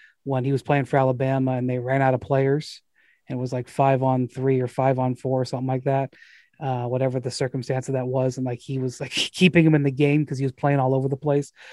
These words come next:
Like, Gilbert loved that. And, um, you know, frankly, Dan Gilbert, you know, likes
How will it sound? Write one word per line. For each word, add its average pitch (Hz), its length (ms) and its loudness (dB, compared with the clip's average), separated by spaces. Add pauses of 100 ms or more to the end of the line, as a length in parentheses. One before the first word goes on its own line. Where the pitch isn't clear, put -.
(240)
Like, 143 200 2 (200)
Gilbert 151 320 4
loved 139 280 0
that. 135 340 2 (120)
And, 131 320 -6
um, 131 220 -4
you 214 60 6
know, 165 80 8
frankly, 165 580 6 (580)
Dan 175 200 8
Gilbert, 156 440 4 (280)
you 143 140 -6
know, 123 300 -8
likes 151 680 2